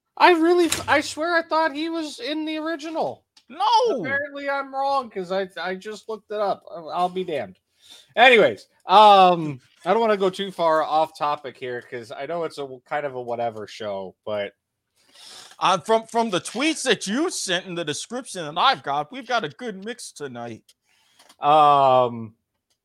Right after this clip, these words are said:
Speaker 1: yeah, no, like I said, um, T S M kind of relegated to mediocrity here. Um, or at least it,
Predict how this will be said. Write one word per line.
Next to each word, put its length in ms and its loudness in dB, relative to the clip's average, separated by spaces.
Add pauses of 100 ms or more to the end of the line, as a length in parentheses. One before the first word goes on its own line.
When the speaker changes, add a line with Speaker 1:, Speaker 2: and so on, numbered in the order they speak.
(960)
Speaker 1:
yeah, 340 10
no, 240 8
like 180 2
I 100 0
said, 400 0
um, 760 8
T 200 0
S 260 2
M 540 0 (340)
kind 260 0
of 200 -6
relegated 600 -4
to 80 -10
mediocrity 760 -4
here. 520 -6 (580)
Um, 720 0 (100)
or 100 -6
at 80 -6
least 300 -8
it, 140 -6